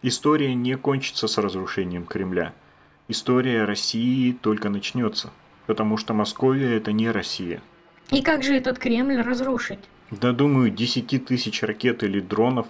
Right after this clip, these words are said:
Speaker 1: запущенных одновременно, хватит для того, чтобы пробить защиту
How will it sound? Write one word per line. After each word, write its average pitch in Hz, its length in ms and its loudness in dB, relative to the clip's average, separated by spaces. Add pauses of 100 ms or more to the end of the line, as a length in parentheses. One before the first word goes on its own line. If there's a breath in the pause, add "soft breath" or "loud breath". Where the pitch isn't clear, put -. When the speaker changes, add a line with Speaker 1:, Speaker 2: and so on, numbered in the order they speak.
Speaker 1:
запущенных 101 720 -2
одновременно, 101 680 0
хватит 98 500 -2 (520 loud breath)
для 101 140 0
того, 92 240 2
чтобы 92 320 -2
пробить 98 460 -2
защиту 95 580 -2